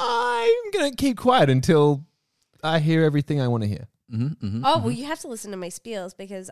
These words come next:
Speaker 3: I wrote this at some point and don't remember what I wrote. And some people, I just have their names because I was like, "Ah, they were there."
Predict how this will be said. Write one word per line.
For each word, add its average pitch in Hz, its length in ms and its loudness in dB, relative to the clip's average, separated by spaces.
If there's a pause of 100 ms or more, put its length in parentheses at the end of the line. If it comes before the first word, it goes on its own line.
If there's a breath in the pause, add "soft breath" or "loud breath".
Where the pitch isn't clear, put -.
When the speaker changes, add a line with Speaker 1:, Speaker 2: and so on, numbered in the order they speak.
(100)
Speaker 3:
I 196 140 -8
wrote 208 280 -10
this 180 200 -16
at - 80 -20
some 170 220 -16
point 170 280 -14
and 185 100 -14
don't 180 160 -14
remember 180 300 -14
what 180 140 -14
I 180 80 -14
wrote. 233 220 -16 (460)
And 208 640 -6
some 208 320 -8
people, 214 300 -12
I 196 120 -6
just 180 200 -14
have 175 180 -12
their 175 140 -10
names 170 400 -12
because 180 200 -16
I 175 140 -10
was 175 140 -14
like, 180 200 -14
"Ah, - 240 -20
they 285 120 -18
were 220 100 -14
there." 175 560 -18